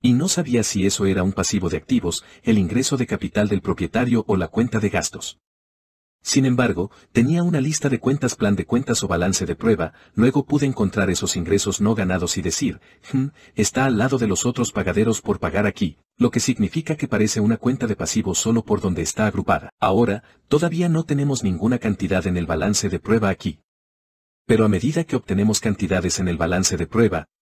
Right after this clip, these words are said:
el saldo de prueba también será una excelente manera de saber cuáles son los saldos normales de una cuenta, cuenta. Entonces, dado eso, comencemos a registrar esta información.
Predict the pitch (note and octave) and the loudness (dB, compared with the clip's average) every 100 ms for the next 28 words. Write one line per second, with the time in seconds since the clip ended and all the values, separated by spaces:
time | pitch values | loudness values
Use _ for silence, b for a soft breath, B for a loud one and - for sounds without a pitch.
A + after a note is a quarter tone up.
0 | - G#2+ - C3 C#3 C3+ A#2+ B2 C3+ A#2+ | 0 2 2 0 0 0 0 0 0 0
1 | G2 F2 B2+ - G#2 G2+ G#2+ G2 - F2 | 0 0 0 0 0 2 2 0 -2 -2
2 | G2+ A#2+ G#2 E2 G#2 F#2+ F2 F2+ F#2 G2+ | -2 0 -2 0 0 0 -2 -2 0 0
3 | - B2+ C3+ - B2+ G2 A2+ A2 G#2+ G2 | 0 0 0 0 0 0 0 0 0 0
4 | D#2+ F#2 A2+ A2+ - F2+ A2 G#2 F#2+ D#2 | -2 0 2 0 0 0 0 0 -2 -2
5 | - - _ - E2 - - _ _ _ | -8 -16 _ -2 -2 -4 -14 _ _ _
6 | _ _ _ _ _ - A#2 G2 B2+ G2+ | _ _ _ _ _ -2 0 2 2 2
7 | G#2+ - b b - G2 F#2 G2+ G2 A2 | -2 -6 b b 0 2 4 2 2 -4
8 | - b b A2+ G2+ - D3+ C#3+ C3+ A#2 | -8 b b 2 4 2 0 0 -2 -2
9 | G#2+ - B2 B2 A2 G#2 F#2+ G2+ F#2+ - | -4 -2 0 0 0 -2 -2 0 0 0
10 | F2 C#2+ | -4 -6